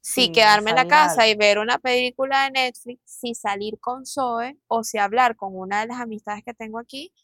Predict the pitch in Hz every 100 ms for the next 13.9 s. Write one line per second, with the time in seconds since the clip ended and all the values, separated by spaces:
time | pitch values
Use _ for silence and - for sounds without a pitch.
0 | _ - 233 220 220 208 214 269 254 202
1 | 190 190 226 240 262 269 339 - 226 196
2 | - 185 185 196 214 226 233 277 - 214
3 | 208 262 208 202 185 - - 202 180 -
4 | 214 233 233 202 254 240 196 180 196 240
5 | 196 208 226 240 254 214 208 220 180 -
6 | - _ _ _ _ _ _ _ _ -
7 | 269 269 262 233 254 277 277 277 277 262
8 | 262 285 302 269 202 240 262 277 214 208
9 | 214 220 240 226 226 262 262 240 - 254
10 | 254 220 214 220 202 226 262 233 202 226
11 | 277 311 226 214 214 202 226 233 240 247
12 | 302 - - 226 202 190 185 208 240 -
13 | 233 285 285 233 214 190 - - 226